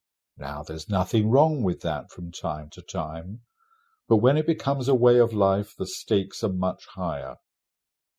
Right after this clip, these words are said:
There are a number of ways that this strategy can be implemented.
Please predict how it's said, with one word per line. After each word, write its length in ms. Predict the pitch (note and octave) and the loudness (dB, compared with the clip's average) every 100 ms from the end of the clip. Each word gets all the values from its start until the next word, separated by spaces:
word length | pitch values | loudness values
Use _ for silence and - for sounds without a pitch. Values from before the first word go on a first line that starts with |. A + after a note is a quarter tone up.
| _ - | _ 4
There 180 | B2 A#2+ | 6 8
are 180 | A#2+ B2 | 8 6
a 40 | |
number 400 | C3 D#3 E3 C3 | 2 0 0 0
of 140 | F#2 | -2
ways 320 | D#2+ D#2 D#2 - | -4 -6 -6 -8
that 180 | E2+ | -12
this 120 | F#2 - | -12 -10
strategy 540 | - F2 - - D#2 | -4 -4 -6 -14 -16
can 160 | - D#2+ | -14 -10
be 160 | F#2+ | -4
implemented. 680 | G#2+ F#2+ E2 C#2+ C2+ - D#2 | -4 -4 -8 -10 -14 -18 -20